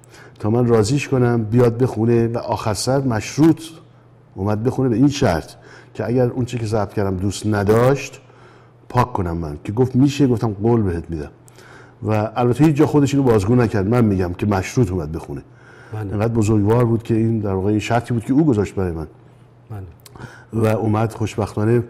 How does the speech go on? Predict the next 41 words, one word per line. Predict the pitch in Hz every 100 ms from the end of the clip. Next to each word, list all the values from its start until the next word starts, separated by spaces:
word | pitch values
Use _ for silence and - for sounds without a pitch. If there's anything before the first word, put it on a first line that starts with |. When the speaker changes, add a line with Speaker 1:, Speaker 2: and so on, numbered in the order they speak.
| - - - -
Speaker 1:
وقت | 95 - -
در | 113
استودیو | 104 120 127
تلویزیون | 127 113 107 123
هم | 123
ضبط | 98 101 95
کردیم | 110 95 92
این | 92
رو، | 92
از | 92 104 98
آقای | 104 104
رضا | 101 92
قطبی | 104 95 -
هم | 110
باید | 104
سپاسگزاری | 98 95 101 90 98 95 92
کنم | 104 95
که | - 98 - - - -
این | 110
امکان | 98 104 104
رو | 101
در |
اختیار | 90 - 101
من | 98 101
گذاشت، | 90 85 -
اون | 95
استودیو | 82 98 87 95 98
و | 90 - - -
اون | 92 85
هارپسیکورد | 87 - - - 98 92
همسرشون، | 85 87 76 92 82 - 78 - - - - - -
اه... | 85 76 76 73
که | -
در | 92 87
ایران | 87 95 98
نبود، | 101 85
اون | 87
ساز | - 95 90
فقط | 85 87 90
اونجا | 80 90
بود. | 80